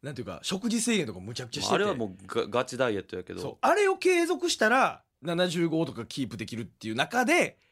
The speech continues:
Speaker 2: なんか食細なったりせえへんの？そんなん。
Speaker 1: 最初はしたな。最初はした。
Speaker 2: また戻したん？
Speaker 1: 戻したというか、戻ったんや。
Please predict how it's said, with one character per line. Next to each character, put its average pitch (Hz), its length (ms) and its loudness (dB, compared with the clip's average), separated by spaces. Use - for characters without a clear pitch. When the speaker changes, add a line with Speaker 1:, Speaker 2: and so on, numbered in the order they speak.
Speaker 2:
な 170 80 -2
ん 190 40 -6
か 240 100 -10
食 233 280 -4
細 247 240 -4
な 254 80 2
っ 240 60 -10
た - 80 -2
り 90 80 -8
せ 208 140 -2
え 226 80 -2
へ 107 80 -6
ん 90 60 -10
の？ - 100 -14
そ - 120 -14
ん 92 80 -10
な - 60 -14
ん。 - 20 -12
Speaker 1:
最 139 240 -2
初 151 120 -2
は 156 80 2
し - 80 0
た 156 100 0
な。 - 120 -18
最 135 200 2
初 131 100 -2
は 120 60 -2
し - 60 -6
た。 - 80 -6
Speaker 2:
ま 139 100 -2
た 107 80 -2
戻 113 220 0
し - 80 -14
た - 60 -14
ん？ - 60 -20
Speaker 1:
戻 226 300 4
し - 60 0
た 151 80 -4
と 98 80 -8
い - 20 -8
う 98 40 -10
か、 95 300 -2
戻 185 320 0
っ - 120 -4
た 82 100 -14
ん 76 40 -18
や。 73 40 -20